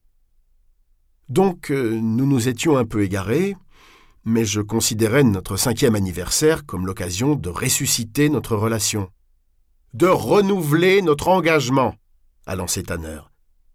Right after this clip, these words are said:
Ressusciter, ça implique que quelque chose était mort.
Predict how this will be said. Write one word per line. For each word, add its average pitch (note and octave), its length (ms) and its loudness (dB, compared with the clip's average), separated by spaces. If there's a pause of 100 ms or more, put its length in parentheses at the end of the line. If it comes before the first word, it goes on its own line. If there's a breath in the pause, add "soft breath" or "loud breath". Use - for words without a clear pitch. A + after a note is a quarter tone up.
(200)
Ressusciter, D#3 680 0
ça B2+ 220 2
implique B2+ 280 -4
que B2 120 -4
quelque C3 280 -2
chose F3 220 0
était B2+ 200 0
mort. A2+ 440 2